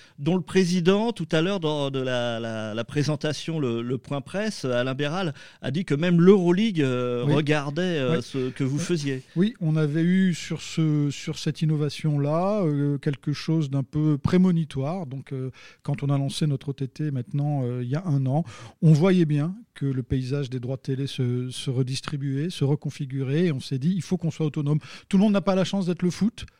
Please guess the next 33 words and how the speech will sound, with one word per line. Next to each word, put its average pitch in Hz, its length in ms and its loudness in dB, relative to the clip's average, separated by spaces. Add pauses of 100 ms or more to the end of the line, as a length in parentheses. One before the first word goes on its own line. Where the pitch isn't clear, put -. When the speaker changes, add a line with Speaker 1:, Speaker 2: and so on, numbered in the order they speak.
(280)
Speaker 2:
tout 170 120 0
le 196 60 4
monde 202 80 4
n'a 196 60 2
pas 190 140 0
la 185 120 0
chance 202 200 0
d'être 180 160 0
le 180 60 6
rugby 180 320 4
ces 196 120 0
derniers 170 300 0
temps, 170 300 -2
avec 151 180 -6
des 156 80 -4
partenaires 160 480 -2
forts 170 240 0
en 151 80 0
télé, 151 400 4
des 147 120 4
montants 147 280 0
de 151 60 0
droits 151 120 -2
télé 151 260 -6
élevés. 135 240 -4
Donc 147 200 -4
il 165 60 2
faut 175 160 0
pouvoir 156 260 -4
se 165 100 -6
dire, 175 180 -2
on 143 80 -4
contrôle 156 480 -2